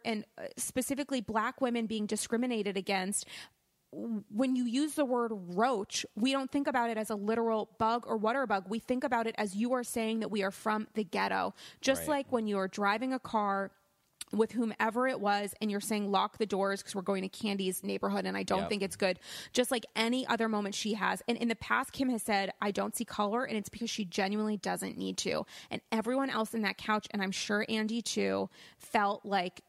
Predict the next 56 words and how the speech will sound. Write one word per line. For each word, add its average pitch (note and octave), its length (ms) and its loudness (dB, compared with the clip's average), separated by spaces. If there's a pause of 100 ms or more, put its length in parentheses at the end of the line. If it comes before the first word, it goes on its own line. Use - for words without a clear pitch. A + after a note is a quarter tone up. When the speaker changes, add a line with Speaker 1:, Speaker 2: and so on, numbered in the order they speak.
(120)
Speaker 1:
"Listen A3+ 960 0
to - 180 2
these G#3 260 0
women. G3 640 0
Speaker 2:
Yeah, - 200 -4
Speaker 1:
Don't A#3+ 320 4
Speaker 2:
she - 80 -6
seemed A#3 100 2
Speaker 1:
immediately" A#3 320 0
Speaker 2:
really F2 120 0
checked - 340 -2
out. D2+ 320 -2 (140)
Speaker 1:
She - 200 2
was D4+ 120 -2
a - 20 -2
hundred D#4+ 240 0
checked C#4+ 180 -2
out, C4 140 2
and A#3+ 100 -2
she's C4 220 0
in C4 80 0
so C#4+ 140 0
much C4+ 140 -2
denial. A3+ 280 0
So - 120 -6
she C4 120 -4
says E4+ 260 -2
all G#4+ 60 2
that D4 120 0
shit C#4 120 0
about A#3+ 160 2
white G#3+ 160 0
women, F#3 240 0
and A3 120 2
then A#3+ 80 2
she D4+ 160 -2
says, A#3+ 320 0 (120)
this A#3 180 0
is B3 140 0
a A3+ 100 4
direct G3 360 0
quote. F3+ 320 0
So A3+ 100 -2
she B3 160 0
says, G#3 320 0 (360)
"This B3 220 4
whole C#4+ 180 4
racism B3 540 0
thing G#3+ 220 0
in G#3+ 160 2
this G#3+ 160 0
day G#3 240 2
and G3+ 100 0
age F#3+ 180 0
is F#3+ 120 -2
bullshit. F#3 580 2